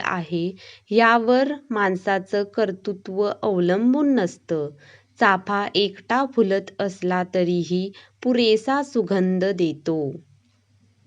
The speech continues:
गरज आणि चैन यामधला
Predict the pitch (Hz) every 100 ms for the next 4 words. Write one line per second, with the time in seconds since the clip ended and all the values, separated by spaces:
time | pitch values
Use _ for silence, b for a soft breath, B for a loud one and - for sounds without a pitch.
0 | _ _ _ _ _ _ _ _ _ _
1 | _ _ _ _ _ _ _ _ _ _
2 | _ - 196 190 247 269 302 277 - 233
3 | 208 196 208 220 - 214 190 185 196 202
4 | B B B 202 226 240 269 277 233 247